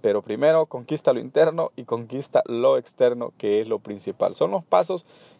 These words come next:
que te enseña Víctor Hugo Manzanilla en el libro Tu momento es ahora. Te invito a que lo leas, que lo disfrutes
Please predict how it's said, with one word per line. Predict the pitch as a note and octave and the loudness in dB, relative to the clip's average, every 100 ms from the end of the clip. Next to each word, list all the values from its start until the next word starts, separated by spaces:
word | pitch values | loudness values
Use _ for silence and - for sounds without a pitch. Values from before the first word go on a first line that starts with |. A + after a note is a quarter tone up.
| _ | _
que | - D3 - - | 0 0 0 -2
te | C3 | -4
enseña | A#2+ A2+ C3+ C3+ | -4 -6 -4 -2
Víctor | A#2+ A#2 | 0 -2
Hugo | A#2+ B2+ | 0 -2
Manzanilla | A#2+ A2 A2+ A#2 - | -2 -4 -4 -4 -4
en | C#3+ | -4
el | C3 | -4
libro | B2 B2 B2 _ | -2 -2 -4 _
Tu | D#4+ | 0
momento | D#4+ F#3 F#3 F3+ | 0 0 0 2
es | D#3+ D3+ | 2 4
ahora. | C#3 D3+ D#3 | 4 4 2
Te | - | -2
invito | C3+ B2 C#3+ | -10 -10 -2
a | C3 | -2
que | - | -2
lo | G#2 | -4
leas, | G#2 D3 D#3+ D3+ _ _ _ _ - _ _ | 4 4 4 2 _ _ _ _ -20 _ _
que | - | -2
lo | G#2+ | 0
disfrutes | G#2+ - D#3+ F#3 F3 F3 - _ | -2 -6 -2 -2 2 -2 -2 _